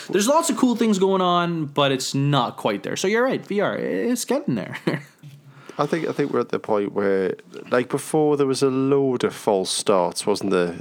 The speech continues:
Speaker 2: Mm-hmm.
Speaker 1: V-, V R was always gonna be the next big thing.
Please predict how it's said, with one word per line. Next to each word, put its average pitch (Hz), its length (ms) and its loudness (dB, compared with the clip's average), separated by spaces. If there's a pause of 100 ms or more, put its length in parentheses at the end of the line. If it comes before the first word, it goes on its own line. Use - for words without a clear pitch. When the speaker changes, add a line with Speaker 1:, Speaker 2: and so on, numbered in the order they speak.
(160)
Speaker 2:
Mm-hmm. 117 240 0
Speaker 1:
V-, 117 180 -8 (100)
V 127 240 4
R 120 160 4
was 117 180 0
always 120 300 2
gonna 107 200 2
be 107 140 2
the 104 120 2
next - 300 -2
big 98 200 0
thing. 90 400 0